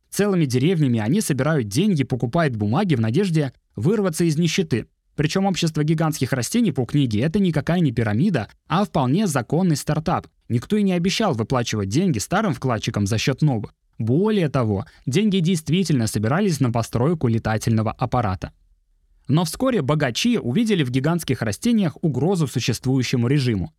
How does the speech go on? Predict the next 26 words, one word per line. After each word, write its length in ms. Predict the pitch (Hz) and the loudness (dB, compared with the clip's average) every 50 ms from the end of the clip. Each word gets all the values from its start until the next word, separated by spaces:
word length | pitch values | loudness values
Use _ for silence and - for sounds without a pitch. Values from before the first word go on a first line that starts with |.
| _ _ _ - | _ _ _ -6
Ведь 260 | 104 123 202 202 - | -2 -2 -2 0 -2
когда 220 | - 226 240 262 | -2 -2 0 0
еды 260 | 269 247 208 180 220 220 | 0 0 0 0 0 -2
станет 340 | - - 180 185 180 151 | -2 0 0 0 0 0
в 60 | 117 113 | 0 0
достатке, 600 | 113 113 - - - 180 160 - - - 95 - - _ | -2 -2 -2 -2 -2 -2 -2 -2 -4 -6 -8 -8 -10 _
кто 360 | - - - - 175 190 170 127 | -20 -12 -4 -2 0 0 0 0
будет 340 | 113 139 175 147 117 98 | 2 2 2 2 0 0
работать 380 | - 120 117 117 113 101 95 92 | 0 0 0 0 0 0 0 0
на 140 | 92 87 85 | 0 0 0
фабриках 480 | - 185 202 165 139 - - 95 - | 0 -2 0 0 -2 -2 -2 -2 0
и 80 | 180 202 | 0 0
прислуживать 680 | 196 156 120 - - 151 165 151 160 139 135 - - - - | 0 -2 -2 0 0 0 0 2 2 0 0 -2 -4 -8 -8
в 140 | 117 110 139 | -4 -2 0
особняках? 580 | 151 160 175 156 180 185 156 107 92 - - _ _ _ _ _ _ _ _ _ _ | 0 0 0 0 0 -2 -2 -4 -6 -8 -10 _ _ _ _ _ _ _ _ _ _
Богачи 360 | - 127 131 196 - - 285 | -6 -2 0 0 0 0 0
Луны 260 | 269 220 165 196 247 240 | 0 2 2 2 0 0
состоят 480 | - 180 151 - 110 135 196 226 - | 0 -2 -2 -2 -2 0 0 0 -2
в 120 | 139 120 117 | -2 -2 -2
бредламах, 580 | 156 226 202 214 208 160 107 92 95 - - _ _ _ _ | -2 0 0 0 0 0 0 -2 -4 -6 -10 _ _ _ _
синдикатах, 640 | - - - 254 202 135 104 - 180 208 190 143 117 | -6 -2 0 0 2 0 0 0 -2 0 0 -2 -4
с 80 | - - | -2 -2
помощью 360 | 165 165 156 135 120 127 117 | 0 2 2 2 2 0 0
которых 400 | 104 104 196 208 220 185 - 107 | 0 0 0 0 0 0 0 0
они 180 | 120 160 196 | 0 0 0
контролируют 720 | - - 139 117 - 117 107 104 139 196 202 170 127 - | 0 0 0 0 0 0 0 2 2 2 2 2 0 -2